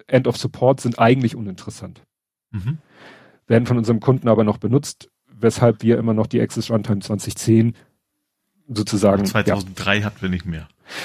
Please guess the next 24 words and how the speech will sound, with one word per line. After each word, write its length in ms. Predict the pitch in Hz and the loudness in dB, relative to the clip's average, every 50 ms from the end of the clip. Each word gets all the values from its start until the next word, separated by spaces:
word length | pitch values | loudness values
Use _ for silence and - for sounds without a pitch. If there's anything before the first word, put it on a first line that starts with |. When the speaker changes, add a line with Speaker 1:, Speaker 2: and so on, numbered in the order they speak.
| - - | -4 0
Speaker 1:
Nein, 240 | 127 117 90 - - _ _ _ _ _ _ _ | 0 0 0 0 -6 _ _ _ _ _ _ _
nein, 140 | - 107 95 | 0 0 0
nein. 140 | 92 90 - _ _ _ _ _ _ - _ _ _ | 0 -4 -10 _ _ _ _ _ _ -20 _ _ _
Zweitausenddrei 520 | - 127 120 117 117 107 113 117 117 113 | 0 2 2 4 2 2 2 4 4 4
hat 100 | 117 - | 4 4
noch 120 | 117 104 - | 2 -2 -2
M 160 | 113 113 113 | 0 0 0
D 80 | 110 95 | 0 0
Bs 220 | 104 98 95 - | -2 -2 -4 -4
erstellt, 320 | 101 101 - 107 95 90 | -6 -6 -4 -4 -4 -4
keine 220 | - 101 101 95 98 | -4 -6 -8 -8 -8
A 100 | 95 92 | -10 -10
C 140 | - - - | -12 -14 -16
C 160 | - - - | -16 -18 -18
D 80 | - | -18
Bs. 280 | - - - - - - | -20 -20 -20 -20 -16 -12
Speaker 2:
Ah, 180 | 110 104 90 - _ _ - | -12 -12 -12 -14 _ _ -20
okay. 180 | 101 - _ _ _ _ _ _ _ _ _ _ | -20 -20 _ _ _ _ _ _ _ _ _ _
Speaker 1:
So. 300 | 98 110 123 120 95 92 - _ - - - - - _ _ _ _ _ _ _ _ _ _ _ - | 2 4 4 4 4 0 -4 _ -20 -20 -20 -20 -20 _ _ _ _ _ _ _ _ _ _ _ 2
Äh, 840 | 165 180 196 202 208 202 196 196 196 196 196 196 196 190 190 190 185 175 | 4 6 6 8 8 6 6 6 6 6 6 6 6 6 4 4 4 2
jetzt 180 | 165 156 - | 0 -2 -4
sortier, 360 | - 151 139 - - 160 151 | -4 -4 -4 -4 -2 -2 -2
sortier, 320 | 139 135 131 - - 139 127 | -2 -2 -6 -8 -6 -6 -4
sortier. 420 | - 131 - - - 165 214 240 | -4 -6 -10 -8 -4 -4 -4 -4